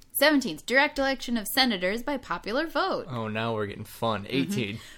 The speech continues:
Speaker 1: Prohibits the sale of alcohol or manufacture in the United States.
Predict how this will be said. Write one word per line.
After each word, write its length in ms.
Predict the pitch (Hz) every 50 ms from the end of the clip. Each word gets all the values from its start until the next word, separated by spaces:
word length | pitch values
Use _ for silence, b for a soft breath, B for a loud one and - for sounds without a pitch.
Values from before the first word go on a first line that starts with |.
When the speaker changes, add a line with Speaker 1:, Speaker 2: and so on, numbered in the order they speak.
| B -
Speaker 1:
Prohibits 500 | - 339 403 453 403 370 381 370 349 - -
the 120 | 302 302
sale 280 | - 330 311 330 339 359
of 60 | 277
alcohol 680 | 269 285 370 392 294 349 311 262 277 208 202 214 226 - -
or 120 | 247 262
manufacture 920 | 262 269 294 320 381 349 294 254 - - 311 - - - - 208 214 240
in 220 | 254 - 240 247 262
the 60 | 285
United 420 | 294 285 247 247 285 320 320 294
States. 340 | - - 381 392 - - B